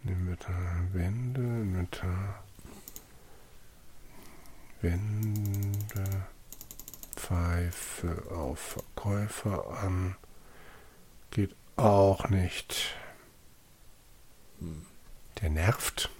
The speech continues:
Speaker 2: Yep.
Speaker 1: So, was haben wir noch? Ziehen, das geht auch nicht. Vielleicht,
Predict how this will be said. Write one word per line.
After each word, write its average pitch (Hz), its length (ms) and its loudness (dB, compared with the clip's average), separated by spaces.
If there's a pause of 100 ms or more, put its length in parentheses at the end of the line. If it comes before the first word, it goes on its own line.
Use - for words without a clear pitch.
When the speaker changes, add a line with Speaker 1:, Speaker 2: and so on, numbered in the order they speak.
(420)
Speaker 2:
Yep. 92 180 4 (1700)
Speaker 1:
So, 110 680 12
was 104 140 10
haben 117 80 12
wir 107 60 12
noch? 92 220 4 (640)
Ziehen, 135 340 6
das 95 520 4
geht 98 240 2
auch 135 220 4
nicht. 165 200 8
Vielleicht, - 260 4